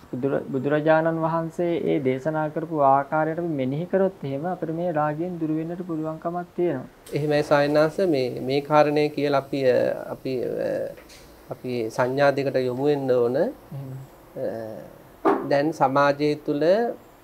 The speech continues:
Speaker 2: සමහර අය ඉන්න ස්වාමීන් වහන්සේ දැන් බණ අහනවා. ඊළඟට භාවනා වැඩසටහන් වලටත් යනවා.
Speaker 1: එහෙමයි.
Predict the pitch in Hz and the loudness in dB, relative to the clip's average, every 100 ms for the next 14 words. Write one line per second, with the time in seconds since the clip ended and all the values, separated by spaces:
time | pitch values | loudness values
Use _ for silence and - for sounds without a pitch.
0 | - - - - 139 135 143 147 143 139 | -20 -20 -20 -6 -2 2 6 6 4 2
1 | 139 143 139 139 135 143 156 156 127 123 | 2 2 2 0 -2 0 0 4 4 4
2 | 117 110 104 - - - - - - - | -2 -6 -8 -12 -20 -20 -20 -20 -20 -20
3 | - - _ _ - 139 143 143 147 165 | -20 -20 _ _ -6 -2 -2 -2 -2 2
4 | 175 165 156 156 143 139 151 156 139 135 | 2 2 0 -2 0 4 6 8 6 4
5 | 143 143 139 143 143 123 107 107 - 160 | 0 0 0 -2 -2 -6 -8 -10 -14 -12
6 | 131 131 | -10 -10